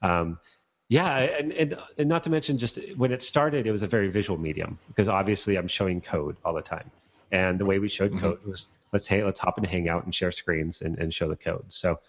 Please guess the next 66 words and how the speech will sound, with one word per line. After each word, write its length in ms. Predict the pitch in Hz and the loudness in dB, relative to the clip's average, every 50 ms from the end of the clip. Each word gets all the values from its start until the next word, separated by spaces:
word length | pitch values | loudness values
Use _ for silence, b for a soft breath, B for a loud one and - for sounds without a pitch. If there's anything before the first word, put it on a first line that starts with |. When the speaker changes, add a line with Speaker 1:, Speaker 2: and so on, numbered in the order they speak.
| b b b b b b _ | b b b b b b _
Speaker 1:
um, 400 | 101 92 90 87 85 85 85 90 - - - _ _ _ _ _ | 0 2 2 2 0 -2 -6 -12 -16 -20 -20 _ _ _ _ _
and 140 | 151 165 185 | 4 4 6
yeah, 100 | 214 180 | 4 2
and 240 | 104 - 120 123 135 | 2 0 0 2 2
I 100 | 139 139 | 2 2
was 120 | 143 139 143 | 2 0 -2
just, 220 | 143 - - - - | -6 -10 -12 -2 2
I'm 140 | 135 147 147 | 2 4 4
lazy. 400 | 143 160 175 160 - 104 85 85 | 2 2 0 0 0 0 2 2
I, 60 | 95 120 | 2 2
I 60 | 120 120 | 0 2
really 200 | 117 151 160 151 | 2 2 2 2
don't 220 | 131 139 143 135 | 2 0 0 0
wanna, 240 | 131 127 123 127 120 | 0 0 0 2 2
like, 340 | 110 98 95 92 - - b b b b b b _ - | 2 0 0 -2 -6 -14 b b b b b b _ -4
record 680 | 110 110 - - 117 117 117 117 120 127 135 147 127 - - _ _ - - - _ - | -2 -2 0 2 2 4 4 4 2 0 -2 -4 -4 -6 -10 _ _ -20 -20 -20 _ -2
and 140 | 107 104 107 | 0 2 2
then 320 | 110 107 101 98 95 107 - _ _ _ _ _ _ _ _ _ _ _ _ - | 2 2 0 0 -4 -6 -10 _ _ _ _ _ _ _ _ _ _ _ _ 0
edit, 540 | 92 101 117 156 196 - - - - - - _ _ | 2 4 4 2 0 0 -6 -10 -12 -12 -16 _ _
'cause 160 | - 131 120 143 | -2 0 2 4
once 180 | 170 165 - | 2 2 2
you're 100 | 180 165 139 | 2 2 2
in 40 | |
the 60 | 127 117 | 2 2
Speaker 2:
Right. 40 | |
Speaker 1:
point 140 | 143 139 110 | 0 0 0
of 60 | 101 - 104 | -2 0 0
editing, 460 | 110 127 143 110 101 98 92 95 101 | 2 2 2 2 2 0 2 2 2
like, 260 | 98 90 95 - - - | 0 0 -2 -4 -4 -2
"Oh, 260 | 120 123 120 113 110 | 0 0 0 0 -2
sh-, 120 | - - | -2 -2
I 180 | 110 - 117 120 | -2 -2 -2 -2
could 160 | - - - | -2 0 -2
have 80 | 110 95 | 0 0
edited 320 | 92 98 101 95 95 95 | 0 0 0 0 -2 -4
a 40 | 87 | -2
little 200 | 92 92 90 82 | 0 -2 -2 0
bit 200 | 85 87 - - | -2 -4 -4 -2
more. 400 | 95 90 85 90 107 123 120 - b b b b b - | 0 0 2 2 2 0 -2 -4 b b b b b 0
I 60 | 117 117 | 0 2
Speaker 2:
Yeah. 40 | |
Speaker 1:
could 120 | - 147 135 | 2 2 0
have 100 | 127 123 | 0 0
made 80 | 123 113 | 0 2
that 160 | 117 120 120 | 2 2 2
a 40 | 107 | 2
little 240 | 107 120 117 113 101 | 4 4 4 2 2
better. 400 | 90 104 98 101 113 113 123 117 | 2 2 4 4 4 2 2 2
I 100 | 107 - | -2 0
could 140 | - - | 2 2
have 160 | 113 98 - B B B B - | 2 2 0 B B B B -8
Speaker 2:
Right. 100 | - - | 0 2
Speaker 1:
taken 280 | 127 123 - - 127 | 2 2 2 2 2
out 160 | 120 117 - | 2 2 2
the 140 | 123 117 113 | 2 2 4
ums. 420 | 113 110 110 110 110 107 104 98 104 | 4 4 4 2 0 0 0 0 0
I 100 | 98 98 | 0 2
could 160 | - 131 123 | 2 2 2
have 140 | 120 110 101 | 2 2 2
done 200 | 117 107 104 104 | 0 2 2 2
this 180 | 104 - - 107 | 0 0 0 0
and 80 | 101 | 0
that 100 | 95 92 | 0 0
and 80 | 95 95 | 0 0
the 80 | 101 | 0
other." 280 | 101 92 101 92 87 | 2 2 2 0 0